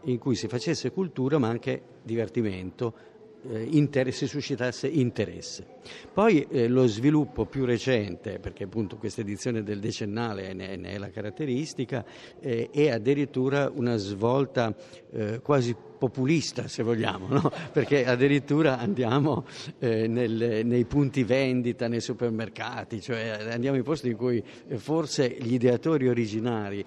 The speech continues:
del, dell'apertura verso un pubblico più vasto, no, no, non avevano, non avrebbero osato dirigersi in quella direzione lì, forse fin troppo, <laughs> non lo so.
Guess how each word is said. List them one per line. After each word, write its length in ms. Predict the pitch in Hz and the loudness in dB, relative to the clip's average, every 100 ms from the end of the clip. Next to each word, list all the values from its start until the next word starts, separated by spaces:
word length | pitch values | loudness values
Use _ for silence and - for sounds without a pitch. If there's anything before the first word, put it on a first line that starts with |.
| - - | -12 -10
del, 540 | 117 113 107 107 104 | 0 0 2 0 -2
dell'apertura 920 | 107 107 107 113 123 98 147 135 110 | -4 -4 -4 -2 -2 0 2 4 2
verso 280 | 101 101 - | 0 -4 -4
un 40 | 110 | -4
pubblico 400 | 127 113 110 120 | -2 0 0 0
più 180 | 151 120 | 0 0
vasto, 460 | 107 - - 120 - - | 0 -4 -2 -2 -2 -16
no, 160 | - 123 110 | -8 -6 -4
no, 220 | 110 104 | -6 -6
non 320 | 98 98 95 | -8 -8 -8
avevano, 340 | 104 104 117 113 | -6 -4 -4 -4
non 180 | 117 117 | -2 0
avrebbero 300 | 120 120 120 | 2 2 4
osato 420 | 120 113 110 - | 2 2 0 0
dirigersi 560 | 107 123 151 117 113 - | 2 4 6 6 2 2
in 80 | 110 | 0
quella 180 | 107 | 0
direzione 440 | 104 107 104 110 104 | -2 -2 -2 -2 -2
lì, 120 | 104 | -4
forse 280 | - 147 127 | -2 -2 -2
fin 180 | 117 117 | -2 -2
troppo, 500 | 107 135 107 - 107 - | 2 2 2 -2 -10 -8
<laughs> 80 | - | -4
non 180 | 165 156 | 2 2
lo 80 | 120 | 2
so. 300 | - 131 | -2 -4